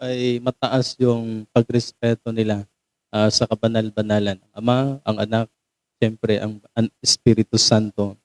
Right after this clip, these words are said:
bilang kapangyarihan ng Diyos Ama at Anak. So, malinaw na ang Espiritong Banal ay kapantay ng Diyos. So, hindi pwedeng,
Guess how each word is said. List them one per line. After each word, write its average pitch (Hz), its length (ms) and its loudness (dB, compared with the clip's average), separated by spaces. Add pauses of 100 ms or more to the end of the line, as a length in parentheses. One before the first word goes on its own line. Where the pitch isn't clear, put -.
(400)
bilang 135 320 6
kapangyarihan 123 800 4
ng 107 160 -6
Diyos 107 320 2
Ama 101 400 -4
at 101 160 -4
Anak. 101 320 -4 (320)
So, 147 160 4
malinaw 170 720 6 (400)
na 131 120 6 (1300)
ang 131 240 2
Espiritong 143 800 4
Banal 135 400 2
ay 117 160 -2
kapantay 120 560 0
ng 107 240 2
Diyos. - 560 -2 (480)
So, 107 80 6
hindi 110 320 4
pwedeng, 123 480 6